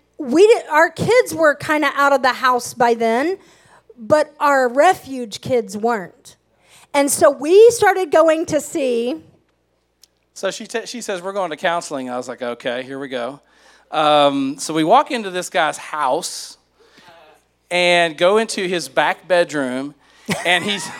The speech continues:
Speaker 2: <laughs> and he's got all this Star Wars memorabilia all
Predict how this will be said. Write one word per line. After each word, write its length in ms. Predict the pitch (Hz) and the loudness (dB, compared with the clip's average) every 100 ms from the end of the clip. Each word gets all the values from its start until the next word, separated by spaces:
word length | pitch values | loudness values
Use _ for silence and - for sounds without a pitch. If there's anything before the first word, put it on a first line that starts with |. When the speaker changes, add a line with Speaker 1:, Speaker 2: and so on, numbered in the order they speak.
| - - - - - | -20 -20 -20 -20 -20
Speaker 2:
<laughs> 600 | - - - - - - | -20 -20 -20 -20 -20 -2
and 100 | 226 | 2
he's 160 | 262 - | 2 2
got 380 | 269 330 285 - - | 2 4 2 -2 2
all 220 | 240 330 | 4 6
this 180 | 320 262 | 4 0
Star 540 | - - 240 269 269 | -6 0 4 6 4
Wars 460 | 214 202 202 180 175 | 2 0 0 -4 -8
memorabilia 920 | 190 220 226 214 208 214 214 180 165 | -2 0 2 0 4 2 4 2 2
all 480 | 160 185 220 233 | 4 6 6 6